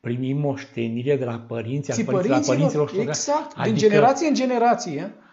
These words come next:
Speaker 1: averea aia în aur e făcută în câteva sute de ani, nu în treizeci de ani ca românii.
Speaker 2: În, în șapte, în opt, în zece generații, domnul meu. Ăsta este adevărul.
Speaker 1: Da.
Speaker 2: Și mă bucur că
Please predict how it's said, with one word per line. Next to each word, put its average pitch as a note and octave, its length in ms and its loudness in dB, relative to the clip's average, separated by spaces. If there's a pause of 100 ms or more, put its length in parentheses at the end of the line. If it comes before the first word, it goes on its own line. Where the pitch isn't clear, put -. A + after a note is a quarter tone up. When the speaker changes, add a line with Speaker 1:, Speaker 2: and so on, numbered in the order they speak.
(200)
Speaker 1:
averea D#3 720 2
aia E3 200 -2
în C#3+ 240 -2
aur D3+ 320 0
e D3 120 0
făcută D3 420 -4
în D3+ 80 0
câteva C#3 420 -2
sute - 220 -4
de A#2 180 -4
ani, E3+ 180 0
nu E3+ 80 2
în F3+ 100 0
treizeci E3 400 0
de C#3 80 -2
ani C3+ 120 -2
ca B2+ 120 -4
românii. A#2 480 -6
Speaker 2:
În, A3 420 -2
în G#3 120 -4
șapte, A3 420 -4
în F3+ 100 -4
opt, F3+ 220 -6
în E3 120 -8
zece F3+ 420 -4
generații, D3+ 580 -8
domnul C3 220 -12
meu. B2+ 200 -14
Ăsta F3+ 260 -2
este D#3+ 200 -4
adevărul. C#3 280 -6
Speaker 1:
Da. C3+ 140 -12
Speaker 2:
Și - 120 -10
mă F#3+ 120 -4
bucur G#3+ 360 -6
că G#3 400 -6